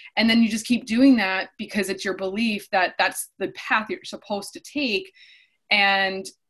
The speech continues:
I remember when I shifted gears in my career, the first question I had was, like, "What are people gonna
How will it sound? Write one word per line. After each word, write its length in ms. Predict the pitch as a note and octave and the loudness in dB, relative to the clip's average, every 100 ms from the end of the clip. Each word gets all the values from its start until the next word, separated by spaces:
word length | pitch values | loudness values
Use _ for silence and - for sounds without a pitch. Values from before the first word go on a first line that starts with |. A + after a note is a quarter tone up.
| - | 0
I 120 | G#3 | 0
remember 1000 | G#3 G#3 G#3 G#3+ B3+ A3 G3+ F#3+ F#3 - _ _ _ _ | 0 -2 -2 0 2 2 0 -2 -4 -8 _ _ _ _
when 180 | - G3 | -2 0
I 260 | F#3+ F#3 - _ _ - | 2 0 -4 _ _ -12
shifted 500 | - - C4+ B3 G3+ | -4 0 0 -2 -2
gears 280 | A#3 A3+ | -2 0
in 100 | G3+ | -2
my 120 | F#3+ F#3 | -4 -6
career, 800 | - F#3+ F3 C4 G3+ F3+ F3+ F3 _ _ _ _ _ - | -6 -8 -2 2 2 2 0 -4 _ _ _ _ _ -4
the 120 | A3 | -2
first 300 | A3 C4+ C#4 | 2 2 2
question 300 | C4+ E4 B3+ | 0 0 0
I 40 | |
had 140 | G#3 G3 | 0 -2
was, 120 | F#3+ | -2
like, 160 | F#3 - | -4 -4
"What 120 | G#3 | -4
are 100 | A#3+ | -6
people 300 | - G#3+ G#3+ | -8 -12 -10
gonna 240 | G#3 F#3+ | -10 -10